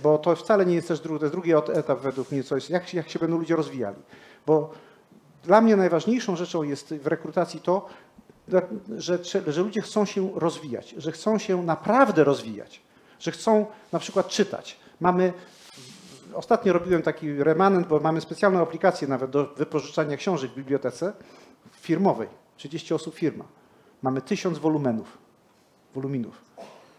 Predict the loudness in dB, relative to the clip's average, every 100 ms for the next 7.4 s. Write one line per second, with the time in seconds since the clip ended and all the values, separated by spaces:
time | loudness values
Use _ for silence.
0 | _ -14 -12 -6 -2 2 4 2 0 -2
1 | -4 -6 -6 -2 0 2 0 2 0 0
2 | -2 0 -2 -2 -4 -4 -4 -4 -6 -10
3 | -4 0 6 6 6 4 -2 -14 -18 -14
4 | -2 0 2 2 2 2 2 0 2 0
5 | 2 0 -2 -4 -2 -2 0 -2 -2 -4
6 | -4 -2 0 0 0 -2 -4 -8 -10 -14
7 | -10 -2 0 0